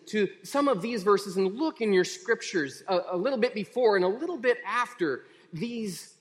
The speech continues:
glorious verses in Matthew chapter five. You see that Matthew chapter five begins with the Beatitudes. "Blessed are the poor in spirit. Blessed are the meek. Blessed are those who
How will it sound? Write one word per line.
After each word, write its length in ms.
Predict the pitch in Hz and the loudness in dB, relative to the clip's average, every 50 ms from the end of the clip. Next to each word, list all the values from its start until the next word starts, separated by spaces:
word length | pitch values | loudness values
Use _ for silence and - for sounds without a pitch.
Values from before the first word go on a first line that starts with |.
| 170 | -4
glorious 540 | 143 180 220 277 311 320 277 226 185 180 - | -2 -2 0 2 2 2 4 4 4 4 4
verses 460 | 143 180 202 220 - - 151 139 131 | 4 4 4 4 4 2 -4 -8 -6
in 100 | 147 143 | -6 -4
Matthew 300 | 151 156 160 - - 147 | -4 -4 -4 -6 -6 -10
chapter 420 | - - 175 156 147 - - 139 127 | -8 -4 -4 -4 -4 -4 -8 -12 -14
five. 560 | - - - - 165 160 151 143 131 123 113 113 - - _ _ _ _ _ _ _ _ _ _ _ - - - | -14 -12 -4 0 2 2 2 2 0 -4 -10 -12 -16 -20 _ _ _ _ _ _ _ _ _ _ _ -20 -10 -8
You 100 | 226 214 | -6 -6
see 120 | - 320 | -2 -2
that 100 | 277 226 | 0 0
Matthew 280 | 240 247 240 - 233 196 | 0 0 0 -2 -6 -4
chapter 300 | - 254 240 - 226 202 | -2 -2 -2 -2 -2 -2
five 260 | - 247 226 185 175 | 0 0 0 0 -2
begins 320 | 220 180 190 254 247 196 | -4 -2 0 0 0 2
with 160 | 202 220 202 - | 0 0 0 0
the 80 | 202 | 0
Beatitudes. 960 | 165 190 175 170 165 165 165 156 139 - - 110 104 - _ - - - _ _ | 0 0 2 2 4 4 2 2 -2 -6 -10 -14 -14 -14 _ -20 -20 -20 _ _
"Blessed 380 | 156 208 269 269 - - 214 196 | 0 2 2 2 2 0 2 2
are 120 | 190 170 | 4 2
the 80 | 156 151 | 2 0
poor 280 | - - 170 160 151 | -4 -4 -4 -2 -2
in 60 | 139 127 | -2 -4
spirit. 380 | - - - 147 135 135 - | -6 -6 -2 -2 -2 -2 -2
Blessed 420 | 214 262 269 240 - - 185 165 - - - - - | -2 -2 -2 0 0 -2 -2 -4 -4 -8 -16 0 4
are 120 | 202 196 | 4 6
the 120 | 185 185 180 | 6 6 4
meek. 260 | 202 202 170 - - | 6 4 4 4 0
Blessed 300 | 233 285 320 302 311 262 | 2 2 2 2 6 6
are 100 | 254 226 | 6 8
those 320 | 190 220 233 240 226 - | 8 6 6 4 2 -2
who 200 | - 226 214 190 | -4 -2 -2 -2